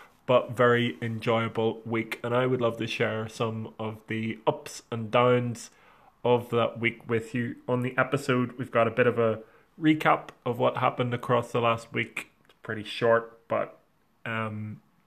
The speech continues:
there's some stuff in there for sure. And we've had some questions into the, um, social media channels for the podcast, and I can't wait to go through some of them, um,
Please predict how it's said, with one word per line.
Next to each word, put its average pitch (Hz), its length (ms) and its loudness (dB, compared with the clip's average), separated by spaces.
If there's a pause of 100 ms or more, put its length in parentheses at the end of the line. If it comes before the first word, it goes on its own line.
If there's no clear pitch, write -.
(540)
there's 120 180 -10
some 110 180 -10
stuff - 340 -2
in 113 120 -2
there 113 140 0
for 110 200 -6
sure. 151 420 4 (500)
And 113 580 4 (240)
we've 127 120 -4
had 127 240 2
some 123 320 -4 (240)
questions 113 1040 -4 (480)
into 110 640 -4 (560)
the, 113 480 -4 (280)
um, 107 600 -8 (580)
social 123 380 -2
media 113 260 -2
channels 110 460 -6 (180)
for 117 460 8
the 113 100 4
podcast, 113 800 2
and 123 80 0
I 123 60 6
can't 123 200 6
wait 117 120 4
to 120 80 -2
go 110 100 0
through 107 220 -2
some 107 180 0
of 98 120 -6
them, 101 260 -6 (560)
um, 104 400 -2